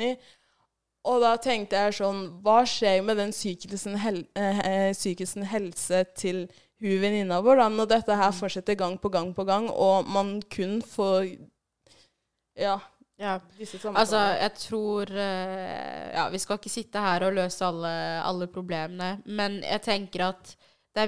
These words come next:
Speaker 2: viktig å få frem at sånne ting skjer i arbeidslivet og i ulike arbeidsmiljø, og dette er bare en av mange historier, og det er mange historier som ikke kommer frem.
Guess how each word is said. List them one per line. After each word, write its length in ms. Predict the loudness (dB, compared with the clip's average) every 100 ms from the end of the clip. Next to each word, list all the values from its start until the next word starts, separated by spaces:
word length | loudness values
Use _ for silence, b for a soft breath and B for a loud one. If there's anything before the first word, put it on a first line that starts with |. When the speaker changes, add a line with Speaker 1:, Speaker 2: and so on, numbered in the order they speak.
| -2
Speaker 2:
viktig 240 | -6 -4 -4
å 40 |
få 120 | -4
frem 560 | -6 -2 -2 -2 -10 -14 _
at 200 | -6 -6
sånne 460 | -6 -4 -4 -6 -8
ting 240 | -8 -8
skjer 580 | -6 -4 -2 -2 -4 -6
i 300 | -8 -8 -6 -2
arbeidslivet 840 | -2 -2 -6 -8 -8 -8 -4 -4
og 180 | -2 -2
i 120 | -2 -2
ulike 240 | -6 -4
arbeidsmiljø, 800 | -2 -2 -6 -10 -10 -4 -2 -2 B B B
og 120 | -4
dette 180 | -4 -2 -2
er 40 |
bare 280 | 0 0 -2 -2
en 360 | -2 -2 -2 -2
av 80 | -2
mange 260 | -4 -6
historier, 640 | -6 -6 -6 -6 -2 -2 -4 b _
og 120 | -2
det 80 | 0
er 40 | 0
mange 640 | -2 -4 -4 -6 -4 -6 -8 _ -14
historier 360 | -6 -4 -4
som 160 | -6 -8
ikke 200 | -10 -8
kommer 240 | -8 -8
frem. 240 | -4 -4